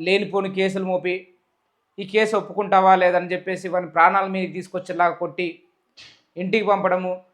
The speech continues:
చచ్చిపోతే ఏదో కారణం చెప్పి చనిపోయిందని చెప్పడం అనేటటువంటిది పోలీసులకు చాలా సర్వసాధారణమైపోయినటువంటి పరిస్థితి. ఇట్లాంటి పరిస్థితుల లోపల ఈరోజు పొద్దుగాల లేచి పేపర్ చూస్తే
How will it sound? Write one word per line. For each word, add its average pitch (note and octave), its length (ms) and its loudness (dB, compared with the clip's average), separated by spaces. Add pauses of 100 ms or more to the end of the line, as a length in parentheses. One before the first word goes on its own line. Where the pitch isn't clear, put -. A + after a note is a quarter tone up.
(200)
చచ్చిపోతే G3+ 760 0 (880)
ఏదో G#3+ 240 4
కారణం G3+ 480 6
చెప్పి G3 500 -2 (100)
చనిపోయిందని F#3 400 -2
చెప్పడం F#3 400 0
అనేటటువంటిది E3+ 840 -2 (580)
పోలీసులకు G3 480 -2 (100)
చాలా F3 160 2
సర్వసాధారణమైపోయినటువంటి E3+ 1500 0
పరిస్థితి. C#3+ 460 -10 (640)
ఇట్లాంటి A3 300 2
పరిస్థితుల G#3+ 420 2
లోపల G#3+ 280 2
ఈరోజు G3+ 320 0
పొద్దుగాల F#3+ 540 0
లేచి F#3+ 220 -4
పేపర్ F3 300 -2
చూస్తే F3 520 -4